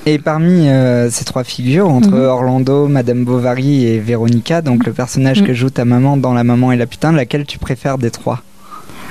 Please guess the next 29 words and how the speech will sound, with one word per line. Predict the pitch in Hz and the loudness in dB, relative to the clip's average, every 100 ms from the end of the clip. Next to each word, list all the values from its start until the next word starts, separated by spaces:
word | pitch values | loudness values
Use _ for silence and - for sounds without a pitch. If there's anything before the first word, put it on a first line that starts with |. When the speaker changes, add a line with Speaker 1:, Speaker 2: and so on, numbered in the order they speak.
| - - - - | -14 -12 -12 -10
Speaker 2:
Oh, | - 208 | -2 0
celle | 214 254 | 0 -2
qui | - 220 | 0 0
me | |
fait | 208 214 | 2 0
le | 202 196 | 0 0
plus, | - 240 - 214 | 0 0 0 2
euh, | 196 180 180 175 175 175 175 175 | 4 4 6 4 4 4 4 2
rêver, | 165 185 202 240 | 4 2 2 0
c'est | - | 2
Orlando. | 180 175 202 226 226 190 - - - - - - | 4 4 4 4 2 -2 -14 -20 -20 -18 -18 -8
C'est | - 185 | -2 0
vrai | 185 202 | 2 2
que | 185 175 175 170 | 2 2 4 2
ça, | - 196 | 2 0
c'est, | 185 185 175 170 | 0 0 0 2
bah, | 170 165 165 | 0 0 -2
comme | - 170 | 0 0
par, | 175 175 | 0 0
quoi, | 175 165 151 196 | 0 0 -2 0
voilà, | 196 180 160 | 2 2 2
toi | |
Speaker 1:
Mhm. | 151 | 0
Speaker 2:
qui | 180 | 0
as | |
vu | 175 | -2
le | 170 | -2
spectacle, | - - 196 - | -4 -4 -4 -4
tu, | - 165 - | -2 0 0